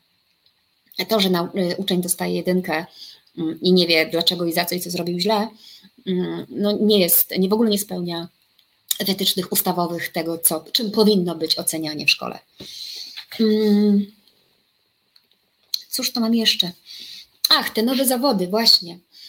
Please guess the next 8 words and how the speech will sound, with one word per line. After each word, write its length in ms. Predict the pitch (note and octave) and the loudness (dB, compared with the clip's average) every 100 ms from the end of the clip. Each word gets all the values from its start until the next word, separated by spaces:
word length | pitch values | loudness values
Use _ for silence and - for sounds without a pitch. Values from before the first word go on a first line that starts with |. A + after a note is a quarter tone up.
| - _ | -20 _
Mm, 400 | - G#3 G3+ G3+ | -8 -6 -4 -6
coraz 280 | - A3+ A#3 | -4 -2 -2
bardziej 360 | A3+ A3 A3+ A3 | 0 0 2 0
rozwija 320 | G#3+ G#3+ A3+ | 0 0 2
się 200 | A3+ A3 | 2 2
branża 460 | F#3+ G3 G#3 G#3 - | 0 0 0 0 0
I 100 | G3 | -2
T, 180 | - | -4